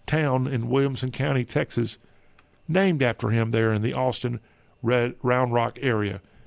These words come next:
Hutto, Texas, one of the best places, according to money dot com, to live in the entire country. Wow. What a, what a feat there, Hutto. <laughs> Let's get it up for Hutto, y'all.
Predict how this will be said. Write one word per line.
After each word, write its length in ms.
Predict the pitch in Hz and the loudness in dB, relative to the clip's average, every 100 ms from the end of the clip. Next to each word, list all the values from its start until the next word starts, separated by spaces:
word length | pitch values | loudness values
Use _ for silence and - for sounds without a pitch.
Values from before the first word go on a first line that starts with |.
| - - - - | -20 -20 -12 0
Hutto, 360 | 240 208 208 | 0 2 0
Texas, 440 | - 190 - 131 110 | 0 -4 -2 -4 0
one 180 | 127 131 | 0 0
of 120 | 123 | 0
the 140 | 123 | -2
best 300 | 104 160 - | 0 -2 -2
places, 400 | - 139 - 123 | -2 -2 -2 -6
according 360 | 120 131 127 113 | -4 0 0 0
to 60 | |
money 400 | 107 127 131 120 - - - - - - - - - - | -2 0 0 -2 -8 -20 -20 -20 -20 -20 -20 -20 -20 -6
dot 220 | 117 117 - | -4 -4 0
com, 400 | 139 120 120 - - | 2 2 0 -6 -8
to 100 | - | -2
live 240 | 110 139 120 | 2 2 2
in 80 | |
the 160 | 110 107 | 2 4
entire 520 | 95 - 127 131 127 | 2 0 -2 -2 -4
country. 540 | - - 107 - 90 95 104 | -6 -4 -4 -6 -10 -12 -6
Wow. 400 | 113 117 110 104 - - - - | -4 -4 -6 -14 -20 -20 -20 -6
What 140 | 117 | -4
a, 40 | 113 | -2
what 220 | 117 131 | 2 2
a 60 | |
feat 300 | 139 156 135 - | 2 -2 -4 -6
there, 320 | 147 139 110 - - | -6 -6 -6 -4 -2
Hutto. 360 | 110 107 120 - - - - | 0 0 -2 -6 -20 -14 0
<laughs> 240 | 123 123 - - - - 131 - | 2 2 -2 -20 -14 -8 -8 -2
Let's 200 | 135 - | -2 2
get 160 | 147 | 0
it 60 | 131 | 2
up 120 | 139 | 0
for 120 | - | 2
Hutto, 440 | 123 147 123 120 107 - | 0 2 2 0 -4 2
y'all. 440 | 123 131 127 | 4 4 2